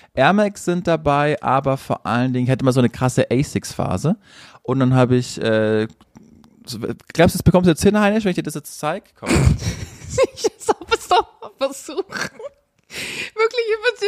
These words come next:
Speaker 2: ich wünsche, du kannst das sehen. So, da ist eine riesen Einkaufstüte. Da sind Asics drin, oh, New Balance sehe ich schon. Und wisst ihr, was ich auch bei Schuhen immer schwierig finde, wenn die so ein weiches Polster dann noch haben, weil die werden so schnell dreckig. Was sind das für Größen, die Schuhe? Was trägst du?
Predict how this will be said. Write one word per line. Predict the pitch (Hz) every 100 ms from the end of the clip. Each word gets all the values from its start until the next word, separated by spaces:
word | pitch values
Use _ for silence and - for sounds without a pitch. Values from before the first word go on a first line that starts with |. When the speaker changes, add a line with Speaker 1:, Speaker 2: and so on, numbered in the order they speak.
| 508
Speaker 2:
ich | 440
wünsche, | 539 - 605
du |
kannst | - 605 554 - 571
das | 494 -
sehen. | 453 453 403
So, | 381
da | 392 392
ist | 427
eine | 392
riesen | 359 427 - 403 508 - - -
Einkaufstüte. | 466 - - 523 539 - - - 508 508 554 - - - - - - - - -
Da | 269
sind | 262 294 277 - -
Asics | 233 269 320 - 359 -
drin, | 330 349 320
oh, | 233 233
New | 233 190
Balance | 190 233 302
sehe | 311 311
ich | 311
schon. | - 330 403 554 _ _ _ _ _ -
Und | 247 190
wisst | 254 -
ihr, |
was | 269 254
ich |
auch | 233
bei | 214
Schuhen | 277 277
immer | 233 214
schwierig | - 254 226 -
finde, | 214
wenn | 226
die | 208
so | 202
ein | 190
weiches | 202 226 220
Polster | - 226 226 190
dann | 170 170
noch | 170
haben, | 175
weil | 170
die | 175
werden | 202 196
so | 208
schnell | - 196 190
dreckig. | 190 190 - 156 165
Was | 262 277
sind | 381
das | -
für | 254
Größen, | 233 262 262 240 269
die | 233
Schuhe? | - 254 262 466
Was | 339 -
trägst | 262 -
du? | 339